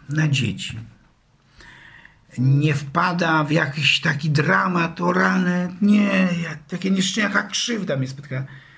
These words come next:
Bóg mówi zupełnie co innego. Mówi, miłość sprowadza się do tego, że ta osoba, która jest przy tobie, no i w ogóle, którą spotykasz na swoim,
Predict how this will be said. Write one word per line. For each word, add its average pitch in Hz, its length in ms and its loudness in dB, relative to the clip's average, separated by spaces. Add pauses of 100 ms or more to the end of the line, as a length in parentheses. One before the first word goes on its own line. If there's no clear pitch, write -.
(160)
Bóg 156 220 -6
mówi 165 180 -2
zupełnie 180 340 -4
co 180 120 -10
innego. 139 400 -6 (760)
Mówi, 98 300 -6 (1300)
miłość 156 800 0
sprowadza 123 460 0
się 113 180 0
do 104 140 0
tego, 139 680 -4
że 117 640 0 (1000)
ta 185 240 -2
osoba, 135 440 0
która 117 220 0
jest 107 220 -2
przy - 200 -2
tobie, 117 420 -2
no 233 80 0
i 285 100 -2
w 233 60 -4
ogóle, 240 280 -2
którą 123 300 -2
spotykasz 120 440 -4
na 107 60 -2
swoim, 113 320 -6